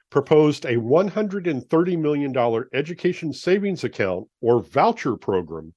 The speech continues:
which was reminiscent of the bill that failed the Senate during the twenty twenty-two regular session. House Speaker Charles McCall called his caucus's tax credit proposal a measured, logical, comprehensive approach to supporting parental choice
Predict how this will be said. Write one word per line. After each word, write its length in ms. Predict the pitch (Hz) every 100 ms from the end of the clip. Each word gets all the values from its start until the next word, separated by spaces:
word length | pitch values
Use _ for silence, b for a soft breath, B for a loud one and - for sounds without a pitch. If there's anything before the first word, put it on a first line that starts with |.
| -
which 200 | 143 151
was 180 | 120
reminiscent 600 | 117 175 233 208 196 175
of 100 | 151
the 80 | 131
bill 320 | 113 120 120
that 180 | 120 - _
failed 320 | 156 170 143
the 80 | 135
Senate 400 | - 165 131 107
during 260 | 117 117
the 80 | 120
twenty 400 | 117 165 175 170
twenty-two 580 | - 156 151 135 202 190
regular 380 | 120 107 95 95
session. 480 | - 156 - 82 _ _ _ _ _ _
House 200 | 196 226
Speaker 400 | - 185 - 165
Charles 400 | - - 165 160
McCall 520 | 135 113 - 139 113
called 360 | - 135 117 104
his 360 | - 190 220 -
caucus's 680 | - 160 151 156 - 123
tax 340 | - 151 160 -
credit 320 | - 151 151
proposal 720 | 135 - 135 143 131 82 78 _
a 100 | 120
measured, 600 | 117 123 160 220 233 180 -
logical, 720 | 117 113 120 135 127 123 135
comprehensive 760 | - 180 208 190 190 190 185
approach 600 | 165 160 170 156 95 - - -
to 80 |
supporting 640 | 143 - 147 208 247 233 208
parental 420 | - 151 180 170
choice 600 | - 180 139 82 -